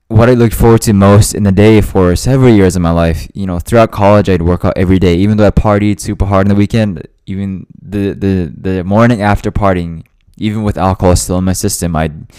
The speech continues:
be hitting the gym with my friends. We'd be benching, squatting, deadlifting. Like, we'd be doing all that. And it really, I think, grounded my character in, in times when I could have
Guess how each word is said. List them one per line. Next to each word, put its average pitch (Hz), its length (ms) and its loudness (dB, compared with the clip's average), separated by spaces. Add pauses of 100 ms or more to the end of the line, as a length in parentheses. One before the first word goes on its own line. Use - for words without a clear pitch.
(240)
be 101 100 -2
hitting 101 200 2
the 92 60 0
gym 90 200 -2
with 92 60 -4
my 90 100 -2
friends. 82 320 -4
We'd 82 200 -6
be 87 80 -6
benching, 87 360 -10
squatting, 87 640 -4
deadlifting. 90 600 -8
Like, 82 100 -4
we'd 101 140 -2
be 113 100 -2
doing 123 200 -2
all 120 160 2
that. 104 240 0
And 90 260 -8 (1120)
it 110 60 2
really, 123 440 4 (600)
I - 80 -2
think, 139 180 -4
grounded 107 380 2
my 92 160 0
character 101 500 -2
in, 85 180 -4 (920)
in 98 140 -4
times 101 380 0
when 95 240 -2
I 90 120 -2
could 101 160 -4
have 90 260 -6